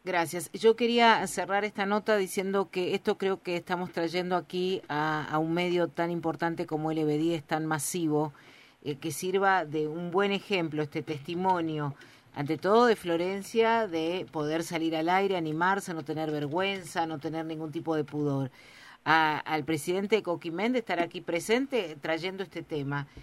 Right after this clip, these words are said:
y que sirva justamente de ejemplo, que si a vos te hicieron algo malo, te produjeron un daño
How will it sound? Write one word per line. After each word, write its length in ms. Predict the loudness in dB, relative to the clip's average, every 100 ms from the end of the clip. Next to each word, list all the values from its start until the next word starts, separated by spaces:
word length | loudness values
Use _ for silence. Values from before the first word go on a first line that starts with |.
| -16
y 120 | -10 -2
que 120 | -2
sirva 360 | 0 0 0
justamente 580 | 0 -4 -2 0 0 0
de 60 | 0
ejemplo, 460 | -2 -6 -4 -6
que 120 | -6 -4
si 100 | 0
a 60 |
vos 180 | 2 0
te 100 | -2
hicieron 460 | -4 -2 0 -2 -6 -18 -20 2
algo 340 | 4 6 4 2
malo, 340 | 4 4 0
te 140 | -6
produjeron 680 | -6 -2 0 2 4 4 4
un 200 | 0 2
daño 560 | 4 4 2 -2 -4